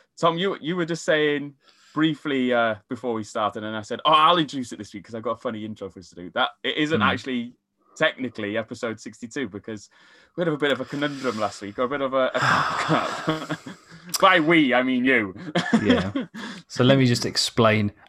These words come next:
Speaker 2: and apologise to our many, many listeners. Uh, so we live streamed last week's episode, uh, and it was, I thought it was quite a good episode. We had lots
Speaker 1: Yeah,
Speaker 2: of
Speaker 1: yeah.
Speaker 2: interaction from people in the chat, and,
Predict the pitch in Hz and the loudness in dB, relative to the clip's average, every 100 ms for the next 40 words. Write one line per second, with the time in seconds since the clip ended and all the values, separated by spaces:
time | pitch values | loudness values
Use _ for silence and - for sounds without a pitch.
0 | - 123 117 - - - 131 113 110 104 | 2 4 4 2 0 4 6 6 6 6
1 | 104 - - 110 104 123 135 123 117 110 | 4 2 4 6 6 8 8 8 8 6
2 | 107 107 101 - - 92 95 - - - | 4 4 2 -2 -4 -4 -4 -6 -8 -4
3 | 92 92 90 - _ - 127 113 113 - | -2 -2 -6 -8 _ -2 2 2 0 -8
4 | - - - - 135 143 160 170 - - | -18 -20 -20 2 6 8 8 6 4 4
5 | 151 139 123 123 127 - 131 120 123 117 | 4 4 2 4 2 2 -2 0 -2 -4
6 | 110 104 98 101 - _ 101 104 104 - | -6 -4 -4 -6 -12 _ -2 0 0 0
7 | 117 123 123 120 - - - _ _ 113 | 0 0 0 -4 -8 -20 -20 _ _ -8
8 | - 95 - 98 104 123 120 - - 113 | -8 -8 -4 -4 -2 -2 -2 -8 -10 -10
9 | - - 147 165 127 117 117 117 117 113 | -8 -4 -4 0 0 0 -2 0 0 2
10 | 117 117 - 131 127 123 117 120 113 110 | 0 -2 -4 -4 -2 -2 -2 -2 -2 -4
11 | - - 131 151 - 110 110 110 | -6 -2 -2 -2 -4 -2 -2 -4